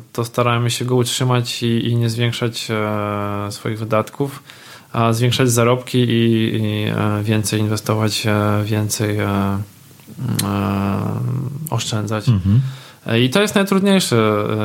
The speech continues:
Speaker 1: e, jakbym powiedział, bo możemy inwestować i, i w głupi fundusz, e, E T F,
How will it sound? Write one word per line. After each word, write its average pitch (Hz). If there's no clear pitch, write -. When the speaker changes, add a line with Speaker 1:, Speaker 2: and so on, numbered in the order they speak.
Speaker 1:
e, 104
jakbym 104
powiedział, 107
bo 110
możemy 131
inwestować 139
i, 135
i 127
w 123
głupi 135
fundusz, 127
e, 113
E 113
T 113
F, -